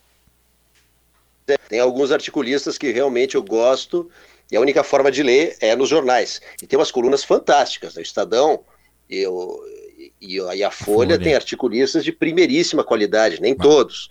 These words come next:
Speaker 1: mas alguns são de primeira qualidade.
Speaker 2: Rui
Speaker 1: Eu adoro
Speaker 2: Castro,
Speaker 1: ler
Speaker 2: né?
Speaker 1: eles.
Speaker 2: Rui Castro na Folha ali é um que eu sempre leio, né? O Rui Castro, quem mais que tem aí? Ah,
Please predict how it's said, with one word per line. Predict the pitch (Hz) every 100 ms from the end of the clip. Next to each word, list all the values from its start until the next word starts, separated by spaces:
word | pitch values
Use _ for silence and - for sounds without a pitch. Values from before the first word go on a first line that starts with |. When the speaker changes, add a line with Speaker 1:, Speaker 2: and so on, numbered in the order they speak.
| - _
Speaker 1:
mas | - 98
alguns | 104 95 113 -
são | 143 151
de | 151
primeira | 160 185 135 151 147
qualidade. | 110 95 95 104
Speaker 2:
Rui | 113
Speaker 1:
Eu | -
adoro | 82 85 131 113
Speaker 2:
Castro, |
Speaker 1:
ler | 90
Speaker 2:
né? | 78 80
Speaker 1:
eles. |
Speaker 2:
Rui | 82 92
Castro | - 85 80 - 92
na | 82
Folha | - 85 92 90
ali | 80 85
é | 95
um | 98
que | 104
eu |
sempre | - 104 117
leio, | 113 104 101 92 67 62
né? | 67
O | 71 - _ _ _ _
Rui | _ 82 78
Castro, | 65 80 80 95 - 87
quem | - 80
mais | 78 82 85 -
que | -
tem | 82 82 80
aí? | 73 80 - _ - - - - _ -
Ah, | 80 76 73 69 65 62